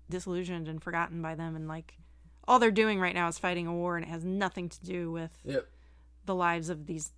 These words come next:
Speaker 1: common, normal people.
Speaker 2: Yep.
Speaker 1: Um, so, uh, the torture droid, terrifying.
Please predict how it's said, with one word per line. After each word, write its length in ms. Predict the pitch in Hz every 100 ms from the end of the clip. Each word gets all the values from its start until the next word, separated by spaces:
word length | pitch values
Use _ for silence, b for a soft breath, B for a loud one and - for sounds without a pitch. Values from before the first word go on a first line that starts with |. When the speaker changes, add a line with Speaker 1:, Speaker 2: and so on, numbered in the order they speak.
| -
Speaker 1:
common, 680 | - 170 160 156 156 - -
normal 400 | 170 165 160 156
people. 380 | 214 214 - - -
Speaker 2:
Yep. 220 | - B B B B -
Speaker 1:
Um, 280 | 220 214 214
so, 420 | - 214 208 202
uh, 220 | 196 196
the 100 | 185
torture 300 | 185 196 190
droid, 440 | 208 262 285 311 302 - - - -
terrifying. 640 | - 180 160 151 143 240